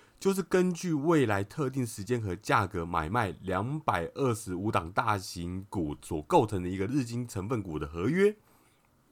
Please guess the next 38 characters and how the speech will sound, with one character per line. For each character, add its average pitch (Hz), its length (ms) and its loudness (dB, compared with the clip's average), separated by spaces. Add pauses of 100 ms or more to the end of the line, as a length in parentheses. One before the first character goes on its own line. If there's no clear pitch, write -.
(500)
尼 123 140 -2
克 180 160 0
呢， 139 120 2
他 131 160 -2
也 90 60 0
发 98 160 2
现 101 240 -2 (560)
这 269 140 6
种 185 120 8
期 147 200 4
货 175 80 8
合 131 160 2
约 131 120 2
在 131 160 -2
新 196 380 -6
加 196 220 -2
坡 170 360 4 (120)
还 98 140 0
有 98 120 2
大 120 320 2
阪 69 200 0 (120)
都 98 160 4
有 85 80 2
挂 92 220 4
牌， 73 280 -4 (640)
如 208 260 6
果 107 320 6
新 180 240 -4
加 185 140 2
坡 170 160 6
的 117 80 2
合 107 100 2
约 131 160 2
比 90 140 -6
大 104 160 2
阪 82 140 -4
便 80 180 -4
宜， 87 180 -4